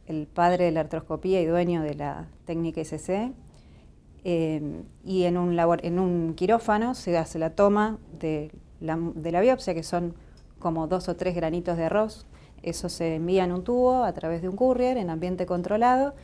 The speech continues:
y en cuatro a seis semanas ya está disponible para realizar el implante.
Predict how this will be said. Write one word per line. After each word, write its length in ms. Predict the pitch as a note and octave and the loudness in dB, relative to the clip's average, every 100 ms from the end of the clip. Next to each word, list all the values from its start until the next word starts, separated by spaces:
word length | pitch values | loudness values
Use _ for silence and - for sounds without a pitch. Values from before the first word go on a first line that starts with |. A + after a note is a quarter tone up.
| - - | -20 -4
y 80 | F#3+ | -2
en 120 | F#3+ | 2
cuatro 280 | G#3 G#3 F#3+ | 2 2 0
a 20 | |
seis 200 | F#3+ F#3 | -2 -4
semanas 420 | F3+ F3+ G3 F#3 | -4 -2 -2 -2
ya 60 | E3+ | -6
está 180 | - | -4
disponible 560 | E3+ E3 - D#3+ E3 D#3+ | -4 -2 -4 -2 -2 -2
para 400 | D3+ C#3+ - D#3+ - | -2 -4 -4 -10 -12
realizar 400 | - E3 D#3+ E3 | -4 -2 -2 -2
el 80 | D#3 | 0
implante. 460 | D#3 D3 C#3 C#3+ | -2 -4 -8 -8